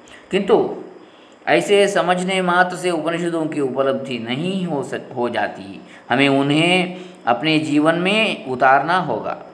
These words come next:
किंतु जब हम उस दिशा में प्रयत्न करते हैं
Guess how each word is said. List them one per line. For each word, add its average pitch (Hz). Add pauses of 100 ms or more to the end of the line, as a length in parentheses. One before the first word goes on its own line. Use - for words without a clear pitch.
(500)
किंतु 202 (240)
जब 175
हम 202
उस 196
दिशा 165
में 208
प्रयत्न 202
करते 147
हैं 147